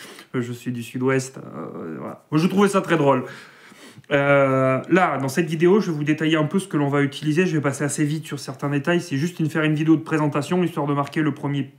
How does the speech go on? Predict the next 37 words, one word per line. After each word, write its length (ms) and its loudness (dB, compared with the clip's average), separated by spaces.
le 140 -8
première 380 -2
pierre 280 -2
de 80 -4
notre 320 -2
série, 460 -4
parce 220 -10
que 200 -4
je 140 -4
prévois, 920 2
là, 120 4
je 160 -8
suis 180 -8
déjà 380 0
à 180 -2
six 380 -4
vidéos 320 -2
de 160 -6
tournée. 240 -6
Cinq, 420 -14
trois, 340 -12
quatre, 120 -20
cinq, 180 -12
six. 340 -14
Avec 180 -2
celle-là, 300 0
ça 120 -10
fait 120 -10
sept 400 -2
vidéos 320 -2
de 100 -4
tournée. 360 -6
Euh, 480 2
je 80 -6
compte 200 0
en 60 -2
faire 460 0